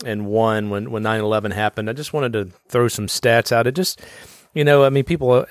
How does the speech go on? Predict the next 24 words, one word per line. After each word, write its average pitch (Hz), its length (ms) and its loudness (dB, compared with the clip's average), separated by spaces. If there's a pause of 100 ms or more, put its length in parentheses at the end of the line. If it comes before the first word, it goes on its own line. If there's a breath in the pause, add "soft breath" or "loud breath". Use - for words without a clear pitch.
(200)
have 117 280 -2
asked 117 260 4
me, 117 160 -2
you 113 200 -6
know, 110 60 -2
"Is 107 120 -4
this 113 140 -4
like 113 340 2
two 123 120 -4
thousand 110 340 2
and 104 120 -2
eight?" 113 260 2
And 107 200 -2 (340 loud breath)
two 190 100 -4
thousand 151 300 2
eight 131 140 4
was 113 200 0
a, 101 60 0 (180)
a - 60 -16
problem. 127 480 0
It 110 100 -4
was 104 100 -6
systemic. 127 640 -4
It, 104 120 -6